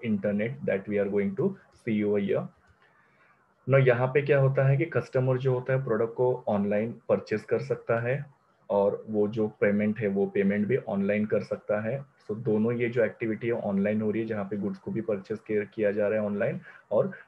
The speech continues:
payment भी online किया जा रहा है, तो उसको हम लोग बोलते हैं online transaction। So, देखते हैं कि कैसे ये ऑनलाइन transaction का प्रोसीजर होता है। तो सबसे पहले customer को क्या करना होता है? Registration करना होता है। ओके? Now, registration का मतलब क्या होता है कि जिस भी,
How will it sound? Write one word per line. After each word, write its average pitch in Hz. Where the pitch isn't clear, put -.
payment 107
भी 117
online 107
किया 107
जा 104
रहा 117
है, 131
तो -
उसको -
हम 104
लोग 104
बोलते 104
हैं 139
online 95
transaction। -
So, 127
देखते 113
हैं 127
कि 139
कैसे 120
ये 117
ऑनलाइन 104
transaction 104
का 104
प्रोसीजर 101
होता 98
है। 107
तो -
सबसे -
पहले 131
customer 117
को 123
क्या 113
करना 107
होता 110
है? 123
Registration 98
करना 98
होता -
है। -
ओके? -
Now, 120
registration 131
का 135
मतलब 123
क्या 123
होता 117
है 123
कि 139
जिस 120
भी, 135